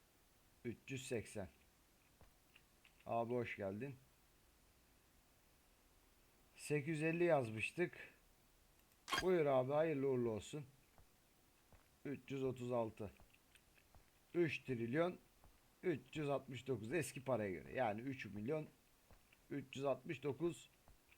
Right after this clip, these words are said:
T L'miz oldu şimdiden. Şimdi bu arabamız kaldı.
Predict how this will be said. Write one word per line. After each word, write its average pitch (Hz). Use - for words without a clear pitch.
T 135
L'miz 143
oldu 143
şimdiden. 127
Şimdi 160
bu 185
arabamız 185
kaldı. 151